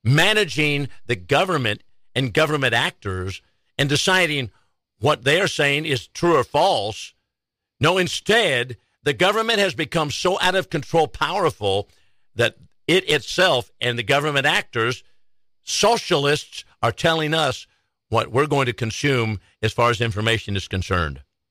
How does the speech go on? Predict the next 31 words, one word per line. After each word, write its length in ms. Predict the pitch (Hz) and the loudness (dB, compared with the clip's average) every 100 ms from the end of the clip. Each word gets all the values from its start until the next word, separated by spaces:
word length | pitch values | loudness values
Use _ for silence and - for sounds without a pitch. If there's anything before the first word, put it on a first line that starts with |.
| _ _ _ _ _ _ _ _ _ _ _ _ _ _ 113 | _ _ _ _ _ _ _ _ _ _ _ _ _ _ 0
Boy, 160 | 143 | 2
I 120 | 147 | 2
tell 180 | 151 160 | 0 0
you 100 | 147 | 2
what, 180 | 135 135 | 0 -2
we 180 | 120 165 | 0 0
have 200 | 131 - | 0 0
got 260 | 123 127 - | -2 -2 -2
upside 580 | 135 - - 135 131 101 | -4 -4 -4 -2 -2 -4
down 320 | 123 131 131 | -2 0 0
in 80 | 110 | 0
this 160 | 113 - | -2 -2
country, 420 | 135 120 131 123 | -4 -2 0 0
and 100 | 117 | 0
we 100 | 196 | 0
better 240 | 175 147 | 2 0
get 180 | 123 143 | 0 -2
it 80 | 127 | 0
right 220 | 135 127 | 0 0
side 260 | - 127 127 | 0 0 2
up 160 | 120 - | -2 -2
and 220 | 120 95 | -4 0
rather 260 | 113 123 131 | 0 2 -2
quickly. 500 | 131 117 87 80 - - - - - _ _ _ - - - - - - - - - - | -2 -4 -4 -10 -10 -18 -20 -20 -20 _ _ _ -20 -20 -20 -20 -20 -20 -20 -20 -20 -2
The 100 | 143 | 0
remarkable 500 | 165 220 226 175 135 | 2 2 0 -4 -4
thing, 420 | - 127 82 80 69 _ _ _ _ _ _ 107 | -2 -2 -2 -10 -20 _ _ _ _ _ _ -8
I 80 | |
can't 240 | - 196 156 | -4 -2 0
help 180 | 156 127 | -2 -2
but 160 | 113 | -6